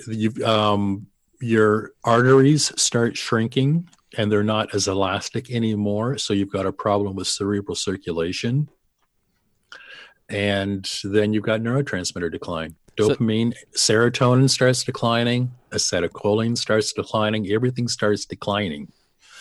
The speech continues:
Speaker 2: So
Speaker 1: Um,
Speaker 2: nootropics help
Speaker 1: in
Speaker 2: to,
Speaker 1: your
Speaker 2: to kind of
Speaker 1: helps
Speaker 2: prevent and, and
Speaker 1: Well, it
Speaker 2: reverse?
Speaker 1: hel-, it, it, it, some of them help prevent this from happening, and other ones restore what was, what's being lost.
Speaker 2: And, and what of this, uh, you know, we talk about,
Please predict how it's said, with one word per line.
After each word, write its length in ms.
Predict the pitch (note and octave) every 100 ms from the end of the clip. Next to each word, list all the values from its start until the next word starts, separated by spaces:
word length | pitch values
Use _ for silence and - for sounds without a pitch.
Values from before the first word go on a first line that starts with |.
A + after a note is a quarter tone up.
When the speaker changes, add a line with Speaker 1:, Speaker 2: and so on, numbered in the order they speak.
| - - - _ _ _ _
Speaker 2:
So 80 | -
Speaker 1:
Um, 360 | F#2 F#2 D3+ D#3
Speaker 2:
nootropics 720 | C#3+ A#2 D#3 C3 B2+ A2+ -
help 200 | C#3 B2
Speaker 1:
in 80 | -
Speaker 2:
to, 320 | C3 A2 G2+ F#2+
Speaker 1:
your 80 | F#2+
Speaker 2:
to 140 | B2
kind 180 | - A2+
of 80 | -
Speaker 1:
helps 140 | G#2+
Speaker 2:
prevent 480 | A#2 A#2+ C3+ - - _ -
and, 260 | B2+ A2 -
and 120 | C#3
Speaker 1:
Well, 160 | E3
it 80 | F3
Speaker 2:
reverse? 80 | -
Speaker 1:
hel-, 180 | F3+ G#3
it, 220 | E3 E3+
it, 260 | F3 F3+ F3
it, 300 | E3+ D#3 - -
some 220 | - G3+
of 100 | G#3+
them 140 | G3+
help 280 | - F3 D3
prevent 520 | - B2+ B2+ C3 C#3
this 120 | C#3+
from 200 | - C#3
happening, 440 | A#2+ C3 B2+ C#3 B2+
and 80 | A#2
other 240 | B2 B2
ones 320 | A#2 A2 - - - _
restore 640 | A2 A2 - - C3 A#2 G#2
what 220 | G2+ G2
was, 160 | G2 -
what's 240 | G2+ G#2 -
being 240 | G2+ F#2
lost. 640 | E2+ E2+ - - - - - _ _ _ _ _
Speaker 2:
And, 180 | - C#3
and 160 | C#3 C#3
what 200 | E3+ A3
of 100 | D3+
this, 320 | D3 C#3 -
uh, 140 | A2+
you 260 | B2 G#2 A#2
know, 200 | G#2 G2
we 180 | F#2+ A2
talk 180 | B2+
about, 320 | A2 G#2 G2